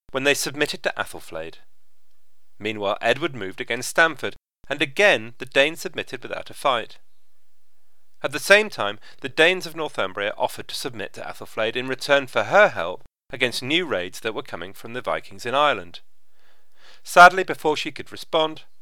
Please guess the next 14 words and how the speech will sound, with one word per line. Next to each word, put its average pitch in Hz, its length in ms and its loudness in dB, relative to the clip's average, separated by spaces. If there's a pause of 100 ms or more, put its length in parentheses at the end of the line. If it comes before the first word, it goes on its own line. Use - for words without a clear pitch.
(140)
Ethelflaed 175 500 4
died 90 260 0
at 78 80 -12
the 67 100 -8
age 90 220 -4
of - 60 -14
forty-nine 98 540 -8
at - 120 -12
Tamworth 131 480 -6
on 87 120 -8
the 90 60 -14
twelfth 87 340 -8
of 107 100 -12
June, 92 320 -8